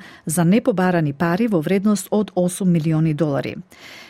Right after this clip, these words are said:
Министерот за финансии на Нов Јужен Велс, Кортни Хусос,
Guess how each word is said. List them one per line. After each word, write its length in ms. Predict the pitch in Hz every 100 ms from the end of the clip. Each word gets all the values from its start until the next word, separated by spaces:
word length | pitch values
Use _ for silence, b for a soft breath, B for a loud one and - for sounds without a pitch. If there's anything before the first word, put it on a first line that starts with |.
| B
Министерот 480 | 247 277 277 233 208
за 100 | 190
финансии 420 | 196 180 175 190
на 120 | 160
Нов 180 | 165 165
Јужен 320 | 180 220 202
Велс, 260 | 240 285 -
Кортни 380 | 190 175 143 147
Хусос, 500 | 233 247 226 -